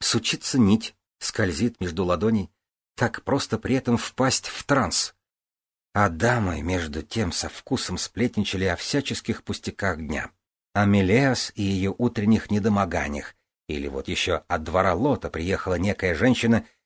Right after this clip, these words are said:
и привезла целый ворох скандальных историй о Лотовом распутстве.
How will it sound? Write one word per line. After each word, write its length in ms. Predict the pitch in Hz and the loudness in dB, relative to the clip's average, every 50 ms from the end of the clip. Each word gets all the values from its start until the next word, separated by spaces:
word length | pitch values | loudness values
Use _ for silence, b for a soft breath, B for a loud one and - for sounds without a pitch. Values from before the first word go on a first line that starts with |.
| _ - | _ 2
и 120 | 139 135 | 4 4
привезла 500 | - 123 117 113 120 104 92 117 120 113 | 6 6 4 6 4 4 6 6 4 4
целый 560 | - - - - 107 127 143 135 131 135 131 | 4 0 -2 2 4 6 6 6 4 2 0
ворох 440 | 107 82 82 127 139 127 127 117 - | 0 2 4 4 4 4 4 2 0
скандальных 760 | - - - 123 120 113 92 82 123 117 110 110 104 - - | -2 -2 0 0 2 2 2 2 4 4 4 4 2 0 -2
историй 440 | 107 - - - 160 147 143 135 127 - - | -6 -4 2 4 6 6 6 6 4 4 2
о 120 | 139 131 | 2 2
Лотовом 500 | 123 123 123 120 120 - 104 113 107 110 | 4 6 6 6 4 4 2 2 4 4
распутстве. 680 | 107 104 - - - 80 80 - - - 87 82 78 | 4 2 0 -2 -6 -6 -6 -6 -6 -4 -6 -6 -6